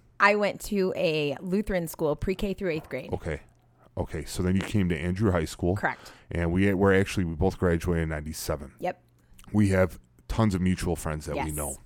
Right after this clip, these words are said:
Speaker 2: but we just never really crossed paths. Our social circles were, were different, right?
Speaker 1: Right.
Speaker 2: It was big high school. I think we had, like, five, six hundred kids
Speaker 1: Yeah.
Speaker 2: graduate. So f-, fast forward, Mike's like, "Hey, reach out to Jill Lenzen at B three."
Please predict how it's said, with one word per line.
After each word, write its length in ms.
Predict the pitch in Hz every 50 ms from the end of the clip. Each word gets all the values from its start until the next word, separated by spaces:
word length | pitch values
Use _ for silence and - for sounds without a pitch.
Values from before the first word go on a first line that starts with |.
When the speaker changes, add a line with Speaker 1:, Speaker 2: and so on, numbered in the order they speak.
| - _ - - - - - - - - - - -
Speaker 2:
but 180 | - 82 82
we 160 | 87 95 110 107
just 240 | 92 101 92 -
never 180 | - 95 87 90
really 220 | 85 87 80 73
crossed 460 | - - - - 82 73 - - - -
paths. 340 | - 87 71 65 - -
Our 100 | 67 76
social 400 | - - - 92 85 78 - -
circles 560 | 78 - - 78 73 - - 76 78 78 - -
were, 440 | 78 73 73 73 73 73 69 - - - -
were 140 | 76 76 73
different, 380 | - 120 113 - - 71 - _ - -
right? 240 | - 185 - - -
Speaker 1:
Right. 40 | 78
Speaker 2:
It 100 | 80 69
was 180 | - 80 -
big 200 | - - 90 85
high 160 | - 87 85
school. 240 | 85 - - - 92
I 60 | 87
think 160 | 80 - 76 82
we 100 | 82 76
had, 80 | 76
like, 160 | 65 60 -
five, 300 | - - 85 78 76 73
six 180 | - - 85 -
hundred 240 | - 78 80 76 -
kids 200 | - 80 78 -
Speaker 1:
Yeah. 60 | -
Speaker 2:
graduate. 600 | - 78 78 76 - 85 82 85 87 - - - - - - - - - - - - - _
So 420 | - - - 95 87 85 80 - - - - - - _ _ _ _ -
f-, 80 | - - - - - - -
fast 280 | - 117 127 127 - -
forward, 400 | - 123 139 170 143 104 101 104 - - - - - - - - - - - - - - - - -
Mike's 340 | 95 92 98 104 - - -
like, 140 | 104 92 -
"Hey, 300 | - 127 120 98 80 76 76 - - -
reach 240 | 78 98 98 - 110
out 180 | 101 98 95 -
to 100 | - 85
Jill 260 | 80 - 95 87 80
Lenzen 400 | 85 87 90 85 - - 69 - - -
at 140 | 78 73 -
B 160 | - 78 73
three." 400 | - - - 101 104 82 -